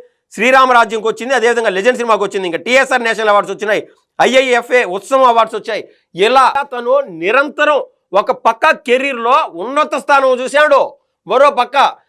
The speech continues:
సేవలో తనకు తాను ఎవ్వరికీ దక్కనంత తృప్తి పొందుతూ ముందుకెళ్ళాడు నందమూరి బాలకృష్ణ గారు. స్వయంగా హిందూపురం నియోజకవర్గంలో గతంలో కరోనా సమయం మనం గుర్తు చేసుకోవాలి ఖచ్చితంగా.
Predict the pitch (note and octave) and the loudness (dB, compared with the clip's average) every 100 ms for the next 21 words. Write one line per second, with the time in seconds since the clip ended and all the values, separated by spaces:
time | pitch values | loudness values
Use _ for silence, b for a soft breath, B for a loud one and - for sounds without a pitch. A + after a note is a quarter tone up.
0 | _ _ - B3 C#4+ C#4 C#4+ - A3+ C4+ | _ _ 0 2 4 4 0 -2 -4 -2
1 | C4+ C4+ B3 A#3+ D4 B3+ D3 C#3+ G3+ A#3 | -2 -2 0 2 0 -2 -6 -2 0 2
2 | D#4+ D#4+ D#4 B3+ B3+ A#3+ - G3+ - B3 | 0 0 -2 -2 -4 -8 -8 -12 -8 -8
3 | E4 C#4 C4 B3 B3+ A3+ A3 G#3+ G#3+ C4+ | -2 0 0 -2 -6 -8 -6 0 2 2
4 | C4 B - G#3+ A#3+ A3+ G3+ E3+ F#3 E3 | 0 B -4 0 2 2 2 0 -8 -10
5 | C#3+ - _ _ - G3+ A#3 C4+ B3 - | -10 -14 _ _ -8 -2 -2 0 0 0
6 | _ - A3 C4+ B3+ B3+ A3 A3+ - G#3 | _ -10 -4 0 2 2 0 -4 -2 -6
7 | F3+ G#3 B3 D3 F#3+ G3+ D4+ G#3+ A#3 B3 | -2 -2 -2 -4 -4 -2 -2 -2 -2 -6
8 | _ G3 A#3+ C#4 C4+ B3+ A3+ A3 A3+ G3+ | _ 0 2 2 2 0 -2 -4 -4 -4
9 | F#3+ F3+ E3+ G#3+ F#3+ - F3 E3 D#3+ - | -6 -8 -10 -6 -6 -4 -4 -2 -6 -8
10 | D#3 D3 C3+ D3 B2+ | -8 -4 0 0 -2